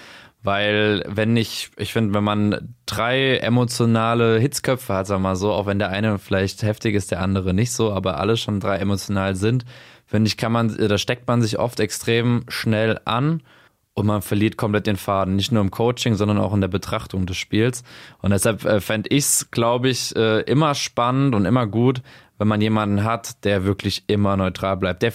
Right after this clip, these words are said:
dem das Spiel vielleicht auch gar nicht so von den Emotionen her nahe geht in dem Fall, kann man, glaub ich, mal drüber nachdenken, ob das Sinn macht.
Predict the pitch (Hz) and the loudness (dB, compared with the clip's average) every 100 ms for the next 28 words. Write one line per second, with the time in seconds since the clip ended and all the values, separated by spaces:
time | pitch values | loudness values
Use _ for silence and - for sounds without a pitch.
0 | - 123 120 113 - - 131 170 175 127 | -4 -2 0 0 -4 -2 2 2 2 0
1 | 123 123 120 117 117 135 120 120 127 139 | -2 -2 -4 -2 0 0 0 2 4 4
2 | 135 87 85 - 113 98 101 98 - 120 | 2 0 -4 -2 0 0 0 -2 0 2
3 | 131 139 123 117 101 101 127 156 135 143 | 2 2 2 2 0 0 0 -2 -2 -2
4 | 151 139 127 131 143 135 139 151 - - | 0 0 0 0 0 0 0 -2 -6 -18
5 | - - - - - _ _ - 110 104 | -18 -20 -20 -20 -20 _ _ -6 -2 0
6 | 101 110 107 117 107 110 110 107 87 - | 2 2 2 2 2 2 2 2 -2 -10
7 | - _ _ _ - 113 104 98 110 120 | -14 _ _ _ -6 -2 0 0 -2 -2
8 | 123 117 120 127 127 139 - - _ _ | 0 0 0 2 4 2 -2 -20 _ _
9 | 110 - 117 98 113 143 147 151 | -6 0 0 2 2 4 2 0